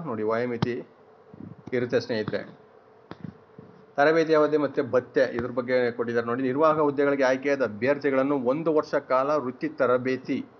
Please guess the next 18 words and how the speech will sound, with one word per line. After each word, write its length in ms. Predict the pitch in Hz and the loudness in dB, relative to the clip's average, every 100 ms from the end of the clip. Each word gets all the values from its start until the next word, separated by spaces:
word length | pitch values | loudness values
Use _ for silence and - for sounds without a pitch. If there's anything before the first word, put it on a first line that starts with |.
| - - - - - | -16 -16 -20 -20 -14
ಅಂದ್ರೆ 180 | 120 139 | -2 0
on 300 | 147 123 131 | 2 2 2
the 100 | 139 | 0
job 360 | 117 127 135 131 | 2 2 2 2
trainee 280 | 127 127 120 | 0 2 -2
ಆಗಿ 260 | 117 147 | 0 -2
ನಿಯೋಜನೆಗೊಳಿಸಲಾಗುವುದು. 1120 | 135 123 123 123 120 113 113 117 135 120 104 110 | 0 -2 0 0 0 0 2 4 4 2 0 -2
ಈ 160 | 139 | -4
ತರಬೇತಿ 440 | 143 139 135 135 131 | 0 2 2 0 2
ಅವಧಿಯಲ್ಲಿ 480 | 127 123 123 135 | 2 2 0 0
ಮಾಸಿಕ 480 | 135 110 120 131 135 | -2 0 -2 -2 -6
ಸಮಗ್ರ 440 | 139 120 135 135 151 | -4 -2 -4 -2 -2
ತರಬೇತಿ 460 | 135 131 131 127 | 0 -2 -2 -4
ಭತ್ಯೆಯಾಗಿ 600 | 117 110 131 110 107 127 175 - - - 120 | -4 -4 0 0 0 -4 -8 -10 -20 -16 -8
ಒಂಬತ್ತು 320 | 139 151 156 | -2 -2 2
ಸಾವಿರದ 240 | 156 147 | 2 4
ನೂರನ್ನು 460 | 143 131 135 131 151 | 2 2 0 -2 -2
ನೀಡಲಾಗುವುದು. 800 | 127 123 117 110 107 110 147 | -2 0 2 0 -2 -4 -4